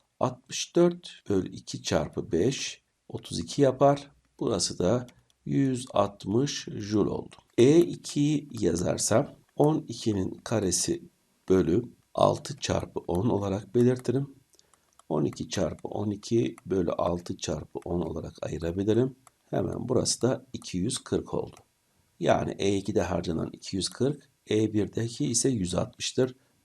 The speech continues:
Doğru cevap Bursa olur. Çıkabilir dediğimiz üniversite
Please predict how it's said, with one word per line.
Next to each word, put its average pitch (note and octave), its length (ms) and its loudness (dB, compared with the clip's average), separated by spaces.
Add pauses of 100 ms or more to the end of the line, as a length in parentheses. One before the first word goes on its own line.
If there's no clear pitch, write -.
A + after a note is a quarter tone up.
(100)
Doğru - 180 -4
cevap - 500 2 (180)
Bursa F2 640 -2 (200)
olur. - 220 -8 (460)
Çıkabilir G#3 640 6
dediğimiz G2 680 2
üniversite A#2+ 840 2